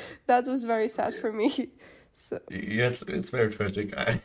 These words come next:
Speaker 2: I read it on, on Instagram, I found out on Instagram.
Speaker 1: Very tragic. I don't know why
Speaker 2: Mm.
Speaker 1: it's a children's book. I don't know why, uh, Clive Lewis decided to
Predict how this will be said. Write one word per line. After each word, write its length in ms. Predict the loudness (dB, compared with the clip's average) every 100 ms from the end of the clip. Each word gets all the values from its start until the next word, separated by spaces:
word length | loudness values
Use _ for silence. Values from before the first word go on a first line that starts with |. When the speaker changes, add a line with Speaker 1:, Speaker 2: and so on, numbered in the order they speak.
| 4
Speaker 2:
I 60 |
read 220 | 6 8 8
it 40 |
on, 180 | 6 2
on 120 | 2
Instagram, 560 | 2 2 0 2 2 2
I 60 | 2
found 280 | 2 2
out 140 | 0 0
on 100 | -2
Instagram. 420 | -4 -4 -4 -4
Speaker 1:
Very 360 | 2 4 6 2
tragic. 540 | 0 2 2 0 -4 2
I 100 | 4
don't 180 | 4 4
know 140 | 4
why 580 | 4 4 6 4 2 -2
Speaker 2:
Mm. 80 | -4
Speaker 1:
it's 300 | -4 -4 -12
a 40 |
children's 460 | -6 -2 0 0 0
book. 200 | -2 2
I 80 | 4
don't 140 | 4 2
know 80 | 2
why, 440 | 4 6 4 2 -8 -20 -14
uh, 400 | -4 0 0 -2 -6 -14 _ _
Clive 380 | 2 6 6 4
Lewis 760 | -4 -2 -2 -2 -4 -6 -10 -14 -10
decided 640 | -4 0 0 2 -2 -4 -14 -10
to 580 | -8 -6 -4 -2 -2